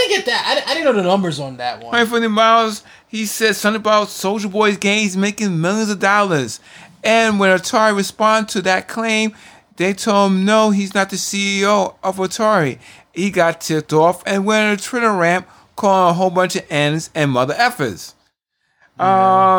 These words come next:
Speaker 2: Um, and according to him, Soulja Boy Games has made millions of dollars. I don't know anybody who have a Soulja Boy game system.
Speaker 1: I don't
Speaker 2: Do you
Speaker 1: either.
Speaker 2: know anybody?
Speaker 1: Not at all.
Speaker 2: Tyler, you know anybody with Soulja game system?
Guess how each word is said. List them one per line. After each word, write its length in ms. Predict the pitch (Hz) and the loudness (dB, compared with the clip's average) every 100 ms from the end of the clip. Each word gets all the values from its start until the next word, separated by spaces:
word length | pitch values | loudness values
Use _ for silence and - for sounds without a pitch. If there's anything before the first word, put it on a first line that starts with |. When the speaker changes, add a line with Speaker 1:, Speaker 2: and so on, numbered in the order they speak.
| 180 | 0
Speaker 2:
Um, 140 | - - | -8 -10
and 180 | 151 156 | -6 -6
according 360 | 147 226 220 | -4 -2 -2
to 80 | 214 | 0
him, 220 | 202 208 | -2 -2
Soulja 560 | 196 - 185 196 202 175 | -4 -4 -2 -2 -4 -6
Boy 280 | 165 180 175 | -2 -2 -2
Games 340 | 170 170 175 | -2 -4 -4
has 100 | 170 | -6
made 180 | 165 170 | -2 -2
millions 280 | 165 165 170 | 0 -2 -2
of 60 | 165 | 0
dollars. 340 | 190 185 131 - - | 2 2 0 -2 -2
I 100 | 165 | 0
don't 260 | 147 131 | 0 -2
know 220 | 135 214 | 0 0
anybody 480 | 294 233 185 170 160 | 2 2 4 4 4
who 100 | 151 | 4
have 180 | 156 147 | 2 0
a 40 | |
Soulja 340 | 147 156 147 143 | -2 -2 -2 0
Boy 180 | 143 139 | -2 -2
game 300 | 135 143 147 | -4 -4 -4
system. 520 | - 147 - 185 202 | -6 -10 -4 -2 -2
Speaker 1:
I 80 | 214 | -4
don't 200 | 127 127 | -12 -8
Speaker 2:
Do 80 | 127 | -2
you 60 | 180 | 2
Speaker 1:
either. 80 | 170 | 4
Speaker 2:
know 160 | 180 | 4
anybody? 520 | 202 214 226 247 262 - | 2 2 2 2 2 -2
Speaker 1:
Not 260 | 120 127 | -4 -10
at 40 | 127 | -8
all. 40 | |
Speaker 2:
Tyler, 380 | 247 247 262 208 | 0 2 2 0
you 140 | 180 196 | 0 -2
know 120 | 226 | -2
anybody 280 | 233 233 233 | 0 2 2
with 140 | 226 | 0
Soulja 220 | 220 226 233 | 0 -4 -2
game 180 | 240 | -6
system? 500 | 233 247 233 269 277 | -4 -8 -4 -2 -2